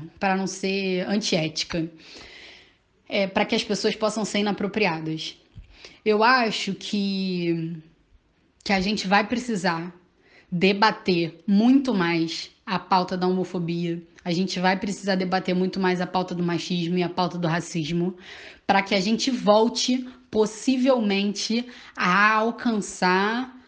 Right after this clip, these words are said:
algum nível do que a gente tinha timidamente em dois mil e dezesseis, como você mesmo disse. É, é muito importante que a gente dê voz e vez pra essas pessoas.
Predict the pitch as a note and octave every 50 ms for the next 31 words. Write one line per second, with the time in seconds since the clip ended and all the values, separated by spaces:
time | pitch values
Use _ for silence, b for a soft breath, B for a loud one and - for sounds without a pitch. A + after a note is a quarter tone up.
0 | B B B B B - G3 F#3 F#3+ F#3+ F#3 F3+ G3 A3 A#3+ B3 B3 A3+ G#3 G3+
1 | G3+ G#3 G3+ G3 F#3+ G#3 G#3 G#3+ G#3+ G3 G#3 G3+ - G#3+ G3+ G3 G#3 F#3+ - -
2 | G3 F#3 - - - G#3 G#3 G#3 G3+ G3+ G3 G3 - - G3+ G3+ G3+ F#3+ G3 F#3+
3 | F#3+ F#3 F3+ F#3 F#3 - G3+ F#3+ F#3 F#3 F3 F#3 F#3 F3+ E3+ E3+ F3+ F#3 F3+ -
4 | - - E3 D#3+ D#3 - - E3 E3+ E3+ D#3+ E3+ E3+ E3 - F3 E3+ E3+ E3+ D#3+
5 | F3+ F3+ D#3+ D3+ D3+ D#3 D#3 D3+ - - F3 D#3+ D#3 - B B B B B B
6 | B B B B - - G#3+ F3+ F3 F3 F3 E3+ E3+ E3+ E3+ E3+ E3 E3 D#3+ D#3+
7 | D#3+ D#3 D#3+ E3 D#3 B B B B _ _ B B B B B B B B B
8 | B B G3 F#3+ G3 G#3 A#3+ B3 C4 C4 - - A3 A3 - - G#3+ G#3+ - -
9 | - G#3 F#3+ F#3+ G#3 F#3+ - - F#3 F#3+ F#3 E3 E3+ F3+ F#3 G3 G#3+ G3 G3+ G3
10 | D#3+ - F3+ F3+ F3+ - - F#3 F3+ F3 F3 - - - - F#3+ F#3 - - F3
11 | D#3+ D#3 D#3 D3+ D3 C#3+ - - -